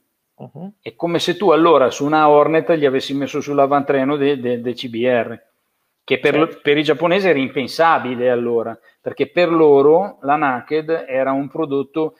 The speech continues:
Speaker 2: eh, era un, un sottoprodotto, nel senso era una, una sminuire, diciamo, quello che era. Gli mettevano magari il motore derivato da, però era la forcellina ridicola, senza le regolazioni, i frenettini meno potenti.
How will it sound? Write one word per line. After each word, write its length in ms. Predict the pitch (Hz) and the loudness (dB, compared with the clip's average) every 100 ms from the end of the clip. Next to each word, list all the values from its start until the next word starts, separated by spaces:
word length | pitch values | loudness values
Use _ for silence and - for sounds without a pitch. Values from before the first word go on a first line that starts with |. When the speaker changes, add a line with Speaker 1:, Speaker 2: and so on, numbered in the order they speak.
| _ _ _ | _ _ _
Speaker 2:
eh, 280 | - 123 135 | -10 -8 -8
era 240 | 170 147 143 | -4 -2 -2
un, 180 | 143 143 | -4 -6
un 80 | 139 | -8
sottoprodotto, 1000 | - 180 175 156 143 143 165 139 - 113 | -4 -4 -2 0 2 2 4 2 0 -10
nel 180 | 117 127 | -12 -12
senso 400 | - 131 117 131 | -10 -10 -8 -4
era 560 | 131 123 120 123 - _ 170 | 0 0 -2 -6 -10 _ -14
una, 520 | 139 139 135 131 123 _ _ _ _ - | -12 -6 -4 -4 -8 _ _ _ _ -14
una 400 | 143 143 139 156 | -10 -4 -4 -4
sminuire, 720 | 131 131 160 175 170 160 175 | -6 -2 0 2 2 4 2
diciamo, 420 | 156 123 131 147 165 | 0 0 0 0 0
quello 240 | 139 139 | 2 2
che 160 | 135 151 | 2 2
era. 240 | 127 120 127 | 2 2 0
Gli 100 | 139 | -2
mettevano 360 | 151 175 214 | -4 -4 -2
magari 260 | 208 165 156 | 0 2 2
il 80 | 151 | 0
motore 380 | 143 139 147 147 | -4 -2 0 0
derivato 440 | 135 131 131 135 | 0 0 -2 0
da, 200 | 127 120 - _ | -2 -2 -6 _
però 240 | - 147 156 | -4 0 2
era 100 | 170 | 2
la 80 | 143 | 2
forcellina 540 | 135 - 131 135 135 | -2 -8 -6 -4 -2
ridicola, 640 | 139 156 147 147 151 147 | -4 -4 -6 -4 -2 -2
senza 260 | 135 120 139 | -2 -6 -8
le 140 | 127 | -4
regolazioni, 760 | 127 123 135 143 - 139 143 143 | -4 -4 -2 -2 -2 0 0 -2
i 40 | |
frenettini 600 | 135 131 127 123 - 127 | -6 -10 -8 -10 -12 -12
meno 240 | 127 127 127 | -10 -10 -8
potenti. 640 | 160 156 139 135 135 139 | -6 -4 -4 -4 -6 -10